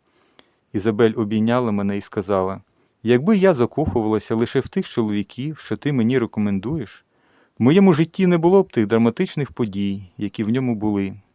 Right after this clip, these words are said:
«Жан перший чоловік, якого я тобі рекомендую», — відповів я. «Я не знаю, чи вразило б ти його так, якби в тебе не було твоїх дочок.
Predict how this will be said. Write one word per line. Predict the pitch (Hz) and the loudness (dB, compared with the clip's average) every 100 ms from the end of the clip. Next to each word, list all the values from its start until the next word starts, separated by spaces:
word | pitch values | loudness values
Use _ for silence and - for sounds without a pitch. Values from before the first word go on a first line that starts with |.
| _ _ _ _ _ _ _ _ _ _ _ | _ _ _ _ _ _ _ _ _ _ _
«Жан | 104 98 104 104 | -4 0 0 0
перший | 113 107 - | 0 0 -2
чоловік, | - 143 165 190 - | -8 -6 -4 -6 -8
якого | 95 104 107 | -6 -2 0
я | 104 | -2
тобі | 117 104 107 | -2 -4 -4
рекомендую», — | 104 110 117 104 95 87 | -2 -4 -4 -4 -8 -8
відповів | 90 - 98 95 | -10 -8 -6 -6
я. | 90 90 - _ _ - | -6 -6 -8 _ _ -4
«Я | 104 107 | -2 0
не | 95 | 0
знаю, | 110 101 98 | 0 0 -2
чи | - 101 | -4 -2
вразило | 98 110 110 107 98 | 2 2 2 0 -2
б | |
ти | - | -2
його | 98 98 | -2 -2
так, | - 101 - - | -2 -2 -2 -6
якби | 104 101 | -4 -2
в | 101 | -4
тебе | - 151 101 | -2 -2 0
не | 98 | -2
було | 101 101 117 | -2 -4 -4
твоїх | 101 98 87 | -4 -6 -6
дочок. | 95 - 104 | -8 -8 -10